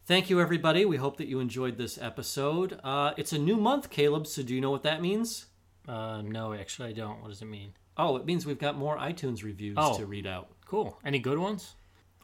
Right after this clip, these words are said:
Speaker 1: All five-star reviews.
Speaker 2: Awesome.
Speaker 1: As they all are, ninety-nine point nine percent of the time. We've got one from, boy, this person just randomly wrote letters on their keyboard.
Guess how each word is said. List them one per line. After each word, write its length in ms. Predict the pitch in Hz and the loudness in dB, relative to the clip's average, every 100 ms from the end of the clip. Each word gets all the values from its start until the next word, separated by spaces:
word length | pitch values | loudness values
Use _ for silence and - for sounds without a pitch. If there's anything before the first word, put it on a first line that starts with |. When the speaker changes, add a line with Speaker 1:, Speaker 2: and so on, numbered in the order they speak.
| - | 4
Speaker 1:
All 160 | 147 | 6
five-star 520 | 190 143 120 - 113 95 | 6 4 0 -2 -8 -8
reviews. 560 | 92 90 90 95 - | -8 -10 -12 -12 -10
Speaker 2:
Awesome. 440 | 107 107 - 104 101 _ | -6 -4 -6 -12 -20 _
Speaker 1:
As 320 | 113 110 - - | -8 -6 -8 -10
they 300 | - 110 113 - | -8 -6 -6 -10
all 300 | 98 98 - | -12 -12 -12
are, 320 | 104 92 98 - _ _ _ | -12 -12 -14 -18 _ _ _
ninety-nine 640 | 90 98 104 107 104 110 | -12 -10 -8 -8 -8 -10
point 260 | - 101 - | -12 -14 -12
nine 280 | 101 107 104 | -12 -10 -10
percent 320 | 104 107 104 | -12 -10 -12
of 100 | 95 | -12
the 60 | |
time. 400 | 92 107 101 123 - _ _ _ _ _ - _ - | -12 -12 -10 -12 -16 _ _ _ _ _ -20 _ 0
We've 200 | 143 170 | 2 6
got 320 | 185 170 170 | 6 6 2
one 320 | 143 147 147 | 0 2 0
from, 520 | 143 147 131 123 123 117 _ | -2 2 4 2 0 -8 _
boy, 180 | 92 90 | -12 -12
this 120 | - - | -12 -6
person 340 | 311 - 202 | -2 0 0
just 220 | 139 - | 0 -2
randomly 640 | 104 117 123 127 127 123 | -4 0 2 2 0 -2
wrote 380 | 107 104 113 120 | -2 -2 -2 -2
letters 360 | 110 110 117 110 | -4 -4 -4 -4
on 120 | 107 | -6
their 120 | 98 | -6
keyboard. 580 | - 107 104 113 117 113 | -8 -8 -4 -2 -4 -4